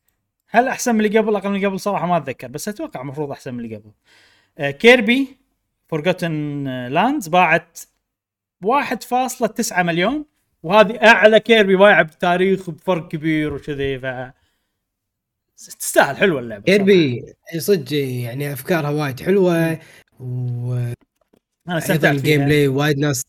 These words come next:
Speaker 1: مم.
Speaker 2: إي استمتعوا فيها صدق يعني.
Speaker 1: مم. خوش لعبة صراحة. آه، بعدين عندنا اللعبة اللي مي راضية تموت، اللي هي ماريو كارت ايت ديلكس، <laughs> باعت واحد فاصلة خمسة مليون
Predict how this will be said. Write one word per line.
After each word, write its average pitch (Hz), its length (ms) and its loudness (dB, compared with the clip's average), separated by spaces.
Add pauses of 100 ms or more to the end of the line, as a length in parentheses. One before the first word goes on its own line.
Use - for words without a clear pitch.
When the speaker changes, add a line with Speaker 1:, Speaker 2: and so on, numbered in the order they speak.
(140)
Speaker 1:
مم. 139 180 -14 (120)
Speaker 2:
إي 147 160 2
استمتعوا 131 480 -4
فيها 123 220 -4
صدق 123 440 -10
يعني. - 260 -20 (680)
Speaker 1:
مم. 131 340 -12 (720)
خوش 147 160 -12
لعبة 120 200 -12
صراحة. 113 360 -20 (600)
آه، 147 200 -2
بعدين 180 200 0
عندنا 226 300 2
اللعبة 208 260 4
اللي 196 120 4
مي 196 180 2
راضية 185 280 2
تموت، 214 400 -4
اللي 165 260 -4
هي 156 140 -2
ماريو 165 240 0
كارت 175 280 -2
ايت 165 120 -6
ديلكس، 156 580 -6 (160)
<laughs> - 280 -20
باعت 160 360 -2
واحد 175 320 -2 (600)
فاصلة 151 420 -6
خمسة 143 580 -6 (100)
مليون 127 320 -10